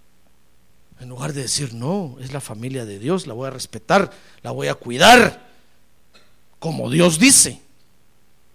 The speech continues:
Porque la familia es de Dios, ¿se da cuenta? La familia es de Dios, hermano. Por eso, el, cuando el Señor venga,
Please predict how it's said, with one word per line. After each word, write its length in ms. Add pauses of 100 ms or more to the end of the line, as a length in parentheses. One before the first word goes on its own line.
(880)
Porque 220
la 120
familia 440
es 80
de 120
Dios, 280
¿se 140
da 120
cuenta? 380 (1400)
La 120
familia 320
es 40
de 100
Dios, 260
hermano. 360 (380)
Por 180
eso, 360 (760)
el, 140
cuando 240
el 60
Señor 300
venga, 380